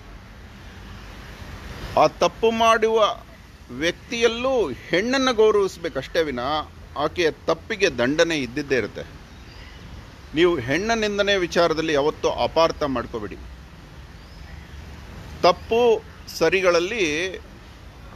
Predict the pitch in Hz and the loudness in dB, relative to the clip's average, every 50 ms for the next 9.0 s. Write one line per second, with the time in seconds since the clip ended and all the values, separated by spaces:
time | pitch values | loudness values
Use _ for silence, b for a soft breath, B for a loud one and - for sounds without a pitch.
0 | - - - - - - - - - - - - - 135 135 151 180 196 208 214 | -20 -20 -20 -20 -20 -18 -18 -18 -18 -18 -18 -6 -2 0 2 2 4 6 6 6
1 | 220 240 220 214 214 214 190 190 185 160 - - 165 196 202 196 190 175 160 143 | 6 6 4 0 0 -2 -2 -2 -4 -6 -6 -6 -6 -6 -6 -4 -4 -4 -4 -4
2 | 160 156 151 151 156 151 135 135 135 147 165 165 160 156 156 156 127 - 143 147 | -6 -6 -6 -4 -4 -2 0 0 0 2 0 0 0 -2 -6 -10 -8 -6 -6 -4
3 | 165 185 185 185 208 208 202 - - 202 190 - 180 175 175 170 160 147 139 139 | -4 -2 -2 0 0 0 -2 -2 0 0 2 4 4 2 2 2 0 -2 0 2
4 | 147 156 165 165 170 - 180 170 - - 165 156 147 135 135 139 147 143 143 139 | 4 4 4 2 0 -2 -2 -2 -2 -2 -4 -4 -2 -2 -2 -2 0 0 0 0
5 | 135 127 127 131 135 135 131 127 - 139 143 151 147 180 160 135 143 135 135 139 | 0 -2 -2 -2 0 0 0 -2 -4 -6 -6 -4 -4 -6 -6 -6 -6 -4 -2 0
6 | 135 131 127 127 123 127 135 135 123 123 135 156 151 151 151 135 123 131 131 131 | 0 0 0 0 0 0 -2 -2 0 0 0 2 2 2 0 0 0 0 2 2
7 | 131 123 123 127 139 139 131 117 117 - 80 95 127 151 185 - - 202 196 196 | 2 2 2 2 0 0 0 0 -2 -2 0 2 4 4 4 4 2 2 2 0
8 | 196 196 180 165 151 143 143 139 135 127 120 - - 101 90 98 90 87 82 | 2 2 0 2 2 2 2 2 2 0 -2 -6 -10 -8 -8 -8 -8 -8 -10